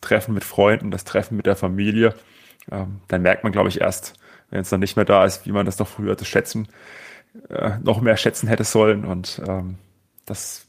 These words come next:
prägt mich natürlich und das, ähm, ist natürlich auch, sag ich mal, immer noch eine Belastung, jetzt auch hinten raus, gerade gegen,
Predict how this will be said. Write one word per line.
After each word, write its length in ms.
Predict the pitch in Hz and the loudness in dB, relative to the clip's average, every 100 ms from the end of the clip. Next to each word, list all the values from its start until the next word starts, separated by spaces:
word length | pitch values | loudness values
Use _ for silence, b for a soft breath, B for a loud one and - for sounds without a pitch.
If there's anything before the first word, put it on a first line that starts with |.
| _ | _
prägt 320 | - 110 107 131 | 0 2 2 2
mich 160 | 139 | 4
natürlich 380 | 135 131 120 117 | 2 4 4 4
und 160 | 101 95 | -2 -6
das, 180 | - | -8
ähm, 180 | - 104 | -8 -6
ist 140 | 101 - | -8 -10
natürlich 320 | - 98 98 | -8 -6 -6
auch, 160 | 101 - B B | -8 -10 B B
sag 100 | 98 | -4
ich 40 | |
mal, 100 | 104 | -2
immer 180 | 110 110 | 2 2
noch 120 | 107 | 2
eine 120 | 104 98 | 0 0
Belastung, 440 | 101 113 - 117 | 4 4 2 -6
jetzt 120 | 104 | -4
auch 100 | 98 | -2
hinten 240 | 113 117 120 | 0 -2 2
raus, 440 | 104 107 - - | 4 4 0 -4
gerade 300 | - 101 104 | 2 2 2
gegen, 340 | - 98 98 | -2 -4 -4